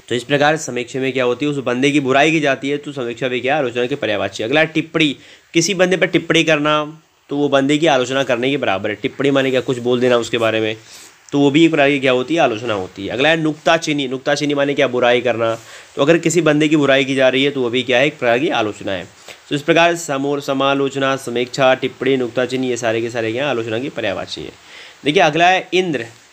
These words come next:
अब इंद्र का पर्यायवाची होता है महेंद्र, सुरेंद्र, सुरेश, देवराज, माधव, मधवा, पाक शासन, पुरंदर। इसको आप कैसे याद रखेंगे? तो यहाँ पे देखिए आ रहा है इंद्र।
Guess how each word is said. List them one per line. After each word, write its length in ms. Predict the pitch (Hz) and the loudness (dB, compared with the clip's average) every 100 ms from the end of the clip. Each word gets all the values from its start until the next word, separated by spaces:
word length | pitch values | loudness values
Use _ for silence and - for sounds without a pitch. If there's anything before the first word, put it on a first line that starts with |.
| _ _ 156 | _ _ -2
अब 160 | 170 - | 0 -2
इंद्र 200 | 190 185 | -2 0
का 120 | 190 | 2
पर्यायवाची 500 | 185 165 160 160 185 | 4 4 4 2 0
होता 260 | 170 165 160 | 0 2 4
है 160 | 175 | 2
महेंद्र, 720 | 165 135 135 139 151 156 156 | 2 0 0 2 2 2 -2
सुरेंद्र, 600 | 147 139 135 143 151 151 127 113 | -4 -2 0 2 2 0 -2 -8
सुरेश, 440 | 135 131 135 135 - | -4 2 2 0 -2
देवराज, 560 | 131 127 127 135 135 | 0 2 4 4 2
माधव, 680 | 135 123 120 120 131 135 - | -2 -2 -2 0 0 0 -2
मधवा, 540 | 131 123 127 139 143 139 | -2 0 2 4 4 4
पाक 500 | - - 123 131 - | -2 0 2 2 -4
शासन, 480 | - 139 135 147 147 - | -2 -2 0 -4 -6 -6
पुरंदर। 420 | 120 113 117 110 - - - - - - | -2 -2 0 -2 -6 -20 -20 -20 -14 -8
इसको 200 | 135 160 | -2 0
आप 160 | 165 | 0
कैसे 260 | - 143 160 | 2 0 2
याद 140 | 156 | 0
रखेंगे? 300 | 147 147 156 | 0 -2 -2
तो 80 | 151 | -2
यहाँ 200 | 151 151 | 0 0
पे 120 | 156 | 0
देखिए 260 | 156 147 160 | 0 0 2
आ 120 | 151 | 2
रहा 100 | 156 | 4
है 80 | 160 | 2
इंद्र। 320 | 156 151 123 | 0 0 -2